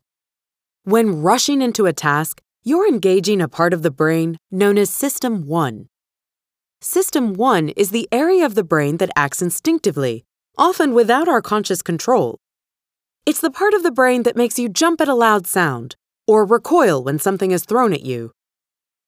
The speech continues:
The lightning-quick reactions granted by System One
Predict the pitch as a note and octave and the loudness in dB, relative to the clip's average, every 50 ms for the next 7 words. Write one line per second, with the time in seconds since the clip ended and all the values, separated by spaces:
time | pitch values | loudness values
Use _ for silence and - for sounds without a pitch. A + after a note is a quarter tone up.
0 | _ - F3 G#3+ A3 G3 F3 D#3+ F3+ G#3 - - B3+ A#3+ A3+ G#3 - G#3 G3 - | _ -2 0 2 4 4 4 4 2 2 2 0 -2 -2 -2 0 -2 -2 -2 0
1 | - D#3+ D#3 D3+ D3 D#3 - - F#3 F3+ E3+ - - - C#3 D3 D#3 D#3+ - F3 | 0 0 2 2 2 0 0 -2 -2 -2 -2 -4 -4 -2 0 0 0 0 -2 -2
2 | D3+ D3+ C#3+ C#3 - - D#3 - - D#3 C3+ A#2 B2 C#3+ D3 E3 F3+ F3 | 0 0 -2 -2 -2 -6 -6 -4 -4 -4 -4 -4 -2 -2 -2 -2 -2 -6